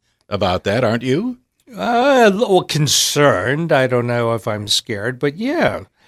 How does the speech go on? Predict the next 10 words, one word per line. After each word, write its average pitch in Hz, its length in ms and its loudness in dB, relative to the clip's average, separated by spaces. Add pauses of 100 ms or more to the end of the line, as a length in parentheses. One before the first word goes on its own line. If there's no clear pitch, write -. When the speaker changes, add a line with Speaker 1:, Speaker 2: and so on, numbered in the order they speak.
(260)
Speaker 2:
I'm 160 440 2
not 180 260 2
sure 165 580 0
how 160 600 2
I'm 135 220 -4
gonna 135 280 0
react 127 520 -4
to 113 160 -4
it, 131 140 -2
whether 135 520 0